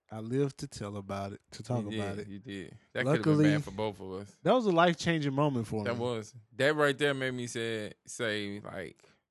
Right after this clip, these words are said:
Speaker 2: when time comes, death and something like that, you think about people that they suffer.
Speaker 1: You have no idea when it's coming.
Speaker 2: You don't, but when you think people get in car crashes and, like, "Damn, what
Speaker 1: Right,
Speaker 2: happened?"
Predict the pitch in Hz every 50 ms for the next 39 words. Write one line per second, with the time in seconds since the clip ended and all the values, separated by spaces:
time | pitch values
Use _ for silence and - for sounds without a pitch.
0 | _ _ _ _ _ _ _ _ _ _ _ - 101 104 104 107 104 104 98 -
1 | 139 135 123 117 117 110 - 131 120 117 113 107 104 101 110 117 113 107 104 101
2 | 104 98 - 113 110 107 101 98 98 92 107 110 113 120 127 - 160 143 131 131
3 | 120 110 - - 143 120 117 117 110 113 107 113 110 110 - - 120 185 202 190
4 | 170 143 131 120 120 123 131 139 151 151 151 147 143 147 151 143 127 120 113 101
5 | - - 110 104 98 95 95 92 - _ _ - 127 165 185 151 - - 117 123
6 | 135 123 117 131 135 135 127 120 117 120 101 - 131 139 127 - 147 143 131 117
7 | - - 147 135 127 120 127 127 117 - 135 127 120 113 - 123 120 117 117 113
8 | 110 113 110 107 101 104 104 110 113 - - - 160 156 139 127 139 147 131 117
9 | 117 120 120 104 135 127 117